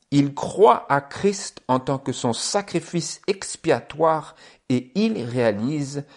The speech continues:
que Christ est réconcilié avec lui.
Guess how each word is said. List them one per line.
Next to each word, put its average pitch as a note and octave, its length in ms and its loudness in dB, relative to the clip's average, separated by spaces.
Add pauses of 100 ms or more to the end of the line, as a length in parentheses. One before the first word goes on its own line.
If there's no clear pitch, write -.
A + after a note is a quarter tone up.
(180)
que - 80 -10
Christ - 640 -8 (320)
est F#2+ 140 -2
réconcilié G2+ 1000 -6 (300)
avec D#2+ 680 -8 (300)
lui. C#2 300 -12